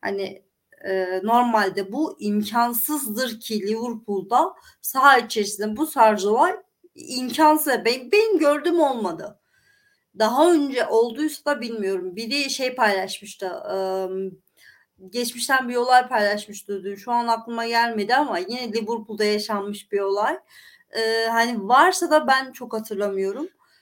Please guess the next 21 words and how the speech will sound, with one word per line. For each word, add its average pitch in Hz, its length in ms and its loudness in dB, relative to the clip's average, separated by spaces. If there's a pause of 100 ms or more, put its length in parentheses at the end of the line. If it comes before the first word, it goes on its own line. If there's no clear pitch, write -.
(320)
Ee, 202 960 0
Klopp 359 360 4
döneminde 247 440 -6
çok 247 300 -10
hiç - 320 -10
yaşanmadı. 190 720 -2 (840)
Ee, 214 80 -10
Klopp 302 340 -2
belki 311 360 8
de 269 40 8
hani 277 260 0
buna 262 180 -2
istinaden 233 640 0
oyuncularım 240 640 0
artık 233 360 -2
bir 202 60 -14
şeyleri 208 640 -4 (260)
is-, 208 460 -10
isyan 233 560 2
ediyor'a 226 500 0
istinaden 226 1080 -2